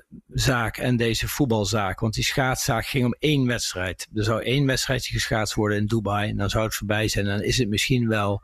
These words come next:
ehm, buitenproportioneel om dan te zeggen, als je daaraan deelneemt, mag je aan geen enkele wedstrijd van ons meer deelnemen. Die Super League is natuurlijk wel iets meer. Dat is een hele competitie die, eh, niet voor één jaar wordt opgezet, maar voor, eh,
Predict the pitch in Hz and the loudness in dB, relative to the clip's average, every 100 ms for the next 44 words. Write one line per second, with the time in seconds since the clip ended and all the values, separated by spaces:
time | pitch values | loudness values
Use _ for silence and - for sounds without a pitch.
0 | - - - - - 117 110 104 104 104 | -8 -10 -10 -12 -6 0 2 2 0 0
1 | 104 98 67 107 117 117 - 117 120 117 | 0 0 -2 -2 0 0 -4 -4 0 2
2 | - 120 113 135 117 117 113 113 131 117 | 2 4 4 2 2 0 0 0 0 0
3 | 139 127 110 - 117 110 110 117 120 117 | -2 -2 0 0 0 0 2 2 2 2
4 | 117 127 123 113 - 113 90 110 117 117 | 2 0 0 -2 0 0 0 0 0 0
5 | 117 131 117 120 120 - 107 117 123 104 | 0 0 0 0 -2 -2 -2 0 0 -2
6 | 104 - 131 117 101 101 98 98 - - | -4 -8 0 0 2 0 0 -2 -4 -8
7 | - - - 165 131 113 117 110 120 131 | -2 -2 2 2 2 0 0 -2 -2 0
8 | 117 117 101 113 131 151 143 101 95 104 | 0 0 0 2 2 4 2 -2 -4 -4
9 | 113 120 113 127 113 113 165 - 110 101 | -2 -2 -2 -2 -2 0 -2 0 -2 0
10 | 107 98 90 101 110 120 - - 139 160 | 0 0 -2 0 2 0 -2 0 2 2
11 | 120 101 104 104 - 107 113 120 110 107 | 0 -2 -4 -6 -4 -2 -2 -2 -4 -2
12 | 107 107 110 98 120 113 | 0 0 0 0 0 0